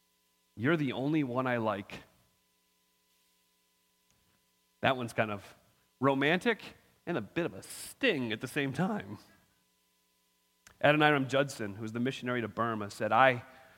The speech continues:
I go with the gladness of a boy who is bounding away from school."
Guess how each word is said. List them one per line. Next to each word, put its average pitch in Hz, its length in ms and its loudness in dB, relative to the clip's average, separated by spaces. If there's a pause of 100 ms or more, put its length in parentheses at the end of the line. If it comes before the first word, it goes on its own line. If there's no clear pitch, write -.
(120)
I 117 140 2
go 139 400 4
with 139 200 -2
the 123 80 -4
gladness 139 640 4
of 135 120 0
a 127 60 4
boy 139 400 2
who 143 180 0
is 104 80 -6
bounding 135 560 2
away 113 340 0
from 95 300 -10
school." - 720 -10